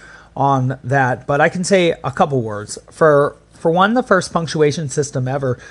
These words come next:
seems to have come about during the Hellenic period by a third century Hellene named Aristophanes, not the same Aristophanes as the Athenian playwright who was beloved by Plato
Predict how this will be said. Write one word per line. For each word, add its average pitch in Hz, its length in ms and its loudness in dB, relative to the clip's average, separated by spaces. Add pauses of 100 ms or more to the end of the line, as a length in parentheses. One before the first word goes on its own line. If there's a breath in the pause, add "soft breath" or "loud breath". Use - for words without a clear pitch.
(140 loud breath)
seems 170 300 -6
to 185 60 2
have 160 120 0
come 156 180 -2
about 139 280 2
during 139 200 -2
the 135 80 0
Hellenic 139 400 -4
period 123 500 -2 (880)
by 143 180 2
a 139 40 0
third 165 280 2
century 151 520 -2 (360 loud breath)
Hellene 151 640 0 (220 loud breath)
named 135 340 -2
Aristophanes, 131 800 0
not 139 240 0
the 135 60 -8
same 120 280 -6
Aristophanes 113 760 -8
as 113 220 -8
the 120 160 -8
Athenian 113 640 -6 (180)
playwright 117 500 -6
who - 120 -8
was 117 140 -4
beloved 117 440 -6
by 107 160 -6
Plato 113 580 -6